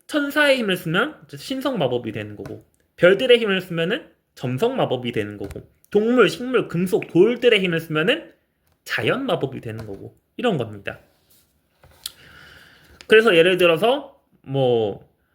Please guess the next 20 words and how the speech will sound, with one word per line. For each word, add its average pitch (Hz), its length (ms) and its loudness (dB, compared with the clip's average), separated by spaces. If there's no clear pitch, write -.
뭐, 123 420 2
예, 135 340 -2
예를 131 200 0
들어서, 131 640 0
어, 110 400 -4
뭐, 117 340 -2
히아신스가 214 1200 0
부와 180 640 0
시력을 285 520 0
좋아지게 151 460 0
하는 - 320 0
자연적인 143 600 0
힘이 170 200 -6
있다. - 400 -14
그래서 302 320 -6
히아신스를 269 920 0
풍요로움을 233 680 2
위해서, 117 380 -4
금전적인 156 580 -2
풍요와 196 480 -2